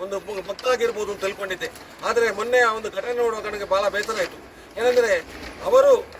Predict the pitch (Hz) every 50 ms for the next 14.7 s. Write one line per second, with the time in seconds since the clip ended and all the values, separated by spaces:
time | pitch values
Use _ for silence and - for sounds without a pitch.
0 | - - - - - - - - - - - - - - - 226 226 226 214 214
1 | 214 202 202 202 196 190 196 196 190 190 190 185 - - - - - - - -
2 | - - - - - - - - - 208 226 254 254 254 254 247 240 233 226 208
3 | 196 196 226 233 - 247 240 240 240 233 240 226 220 220 214 208 196 208 226 240
4 | 233 226 220 208 202 202 202 202 202 220 220 202 196 196 196 185 170 156 - -
5 | - - - - - - - - - - - 196 226 220 269 269 - 262 247 240
6 | - 220 226 233 220 208 202 202 190 190 214 208 196 190 202 208 208 190 190 202
7 | 226 247 247 240 240 226 214 208 202 - 190 185 185 185 185 190 180 - 143 -
8 | - - - - 175 190 214 214 214 220 226 220 202 196 185 165 - - - -
9 | - - 170 208 220 240 240 247 247 - - 208 208 247 247 220 247 196 214 220
10 | 190 160 - - - - - - - - 196 220 220 175 165 220 247 269 269 269
11 | 269 262 262 247 - 247 240 220 185 226 208 185 165 160 - - - - - -
12 | - - - - - - - - - - - - - - - - - - - -
13 | - - - - - - 226 - - - 285 262 247 269 262 247 233 233 240 233
14 | 226 220 220 220 214 214 220 220 214 214 - 202 180 180